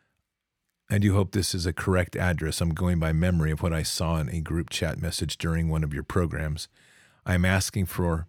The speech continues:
prayer for the following. Yesterday, while coming home from a trip, my friend Becky picked me up from the airport. Becky and her husband are part-time missionaries.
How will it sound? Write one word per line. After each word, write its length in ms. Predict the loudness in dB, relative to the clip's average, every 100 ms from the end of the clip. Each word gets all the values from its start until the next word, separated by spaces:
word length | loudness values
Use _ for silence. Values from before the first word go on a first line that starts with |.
| _
prayer 540 | -2 2 2 0 -4 _ _ _ _
for 160 | -2
the 80 | -2
following. 520 | 0 2 2 0 -6 -12 _ _ _ _ _ _ _ _ _ _ _ _ _ _ _ _ _
Yesterday, 720 | 2 4 2 -2 -2 -4 -8 _ _ _
while 180 | -4 -4
coming 380 | 0 2 2 2
home 240 | 4 2
from 200 | 2 0
a 60 | 0
trip, 520 | -2 0 0 0 -8 -18 _ _ _ _ _ _ -10
my 100 | -2
friend 280 | 2 2 2
Becky 320 | 0 0 -2
picked 280 | 0 -2 0
me 180 | 0
up 140 | 0 -2
from 140 | -2
the 120 | 0
airport. 540 | 2 0 -2 -4 -4 0
Becky 360 | 0 2 0
and 120 | 2 2
her 100 | 2
husband 380 | 0 0 -2
are 120 | -2 -4
part-time 1160 | 0 0 0 -4 _ _ _ -6 0 2 4
missionaries. 760 | 2 2 0 0 -2 -8 -14